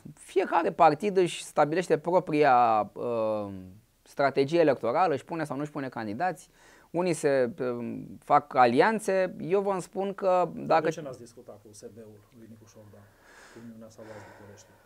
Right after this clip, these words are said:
Speaker 1: Uh, v-am spus că am plecat în acest proiect, uh, pur și simplu pentru a arăta cetățenilor din sectorul șase că se poate și altfel.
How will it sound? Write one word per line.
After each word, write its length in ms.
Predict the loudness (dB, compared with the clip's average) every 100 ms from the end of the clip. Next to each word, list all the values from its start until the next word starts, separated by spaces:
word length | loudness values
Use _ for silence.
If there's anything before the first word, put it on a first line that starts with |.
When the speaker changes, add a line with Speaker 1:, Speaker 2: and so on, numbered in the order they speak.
| _
Speaker 1:
Uh, 760 | -12 0 4 6 6 4 0 -4
v-am 140 | -2
spus 200 | -2 -4
că 80 | -2
am 80 | -2
plecat 340 | 0 0 0
în 100 | 0
acest 340 | -2 -2 -4 -4
proiect, 480 | 2 4 4 2
uh, 460 | 2 4 4 2 -2 -6 -20 -20 _ _ _ _ _ _ _
pur 180 | -8 -6
și 120 | -6
simplu 380 | -4 -4 -4 -8
pentru 480 | -6 -6 -4 -2 0
a 480 | 2 2 2 -2 -10 _ _ _ _ _ _ _ _ _ _ _ _ _ _ _ _ _
arăta 400 | 2 4 4 2
cetățenilor 560 | 4 0 0 -2 0 0
din 120 | 0
sectorul 400 | -2 0 0 0
șase 440 | 2 2 2 0
că 180 | 0 -4
se 140 | -2 -2
poate 320 | -2 -2 -2
și 160 | -4
altfel. 320 | -4 -6 -14